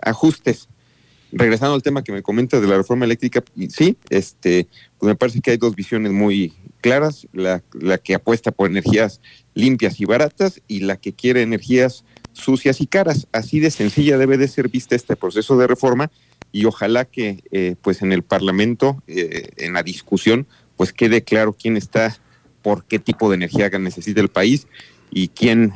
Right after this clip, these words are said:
apuesta a energías baratas y quién a energías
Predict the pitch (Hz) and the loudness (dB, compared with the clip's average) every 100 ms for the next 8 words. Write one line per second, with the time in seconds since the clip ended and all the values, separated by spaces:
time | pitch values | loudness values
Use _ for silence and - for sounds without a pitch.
0 | - - 110 - 101 90 - 107 104 107 | -4 0 0 2 0 2 2 2 0 0
1 | 117 110 123 92 - 104 95 87 82 - | -2 -2 -8 -8 -6 -2 -2 -2 -2 0
2 | 104 90 - | 2 0 -6